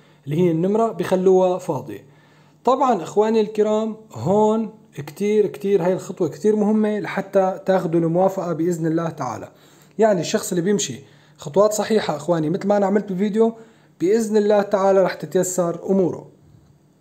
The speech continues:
في عندكم هون إخواني الكرام كلمة دوسي إكلين، هاي مثل ما لكم شايفينها، تمام؟ شو رح تحطوا فيها إخواني الكرام؟ شو رح تختاروا فيها؟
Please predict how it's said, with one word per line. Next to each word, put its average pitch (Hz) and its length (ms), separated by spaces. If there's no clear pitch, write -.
في 262 180
عندكم 262 380
هون 220 180
إخواني 196 320
الكرام 208 400
كلمة 214 280
دوسي 185 460
إكلين، 120 420
هاي 160 220
مثل 175 80
ما 180 60
لكم 165 180
شايفينها، 127 480
تمام؟ 214 300
شو 302 200
رح 330 160
تحطوا - 360
فيها 170 280
إخواني 151 280
الكرام؟ 143 380
شو 220 140
رح 240 140
تختاروا 160 420
فيها؟ 135 280